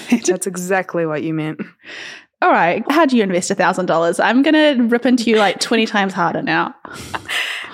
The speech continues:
Speaker 2: And guys, uh, and that's fine, because I didn't actually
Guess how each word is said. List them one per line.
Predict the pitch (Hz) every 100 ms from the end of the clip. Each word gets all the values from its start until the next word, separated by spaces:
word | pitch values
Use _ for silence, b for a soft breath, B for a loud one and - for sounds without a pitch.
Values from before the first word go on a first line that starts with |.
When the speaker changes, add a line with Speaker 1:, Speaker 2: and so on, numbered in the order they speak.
| B 202 160 _ _ _ _
Speaker 2:
And | 180 233
guys, | 247 254 269 269 262 240 220
uh, | 180 131 117 147 - - _ _ _
and | 226 240
that's | 262 -
fine, | 214 175 107 165 B B
because | 214 220
I | 226
didn't | 208 240
actually | 185 196 - 202 185 175 165